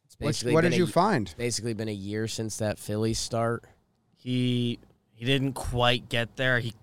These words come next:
Speaker 3: couldn't give up a run today, basically. Um, but he's getting close to having an E R A below three since the Phil-, since that Phillies start. Hundred fifty innings is what he's pitched since then.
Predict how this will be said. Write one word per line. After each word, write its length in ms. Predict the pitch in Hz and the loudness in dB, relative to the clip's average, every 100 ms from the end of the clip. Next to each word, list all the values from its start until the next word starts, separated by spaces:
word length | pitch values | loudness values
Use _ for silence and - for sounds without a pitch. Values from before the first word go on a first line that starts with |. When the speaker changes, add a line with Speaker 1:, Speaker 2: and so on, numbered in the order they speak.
| _ - | _ -6
Speaker 3:
couldn't 260 | 143 110 | -4 -4
give 160 | 107 107 | -6 -4
up 140 | 104 | -4
a 40 | 104 | -6
run 260 | 98 101 | -6 -6
today, 300 | 104 110 110 | -6 -6 -6
basically. 720 | 110 113 110 - 113 113 107 107 _ _ _ _ _ | -4 -6 -6 -8 -8 -6 -6 -10 _ _ _ _ _
Um, 640 | 107 107 98 92 90 90 90 _ _ _ _ _ - | -6 -4 -2 -4 -6 -10 -16 _ _ _ _ _ -12
but 80 | 113 | -10
he's 120 | 107 | -4
getting 260 | 123 113 107 | -2 -2 -4
close 440 | - 127 120 - | -2 0 0 0
to 100 | 117 | -2
having 460 | 107 107 101 104 101 | 0 0 -2 -6 -6
an 120 | 101 | -6
E 100 | 107 | -4
R 260 | 104 107 104 | -4 -4 -4
A 200 | 104 101 | -4 -4
below 600 | 101 101 104 104 107 101 | -6 -6 -4 -2 -4 -6
three 880 | - - 98 104 104 104 101 95 85 | -10 -12 -10 -6 -6 -6 -6 -10 -10
since 340 | - 110 104 | -8 -6 -6
the 140 | - 92 | -8 -12
Phil-, 480 | - 104 101 101 - | -12 -12 -12 -12 -8
since 220 | 143 131 | -6 -2
that 240 | 113 - | -4 -4
Phillies 400 | - 110 104 104 | -6 -6 -6 -4
start. 480 | - - 95 90 90 _ _ _ _ _ _ | -6 -4 -4 -4 -8 _ _ _ _ _ _
Hundred 340 | 127 110 98 - | -8 -6 -8 -14
fifty 480 | - 113 - 101 95 | -6 -6 -6 -4 -4
innings 600 | 92 92 90 87 - - _ _ | -4 -10 -14 -14 -12 -12 _ _
is 140 | 90 92 | -20 _
what 100 | 85 | -20
he's 120 | 85 | _
pitched 260 | _ - - | _ -12 -12
since 200 | 80 - | -12 -18
then. 120 | _ | _